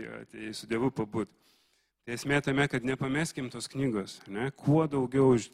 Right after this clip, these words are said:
kad mūsų vaikai matytų, kad aplinka matytų. Aš atsimenu vieną laiką, kai aš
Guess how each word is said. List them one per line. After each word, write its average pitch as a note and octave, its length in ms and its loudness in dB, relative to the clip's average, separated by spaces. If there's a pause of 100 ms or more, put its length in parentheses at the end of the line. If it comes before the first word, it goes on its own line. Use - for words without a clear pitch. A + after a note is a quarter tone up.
kad A2+ 180 -14 (320)
mūsų D3+ 380 2
vaikai A#2 340 -4
matytų, G#2+ 440 -4
kad A#2 160 0
aplinka C3 500 2
matytų. A#2 580 -4 (640)
Aš C3+ 160 2
atsimenu C#3+ 360 6
vieną C3+ 240 2
laiką, D#3 400 0
kai C#3 160 2
aš - 140 -2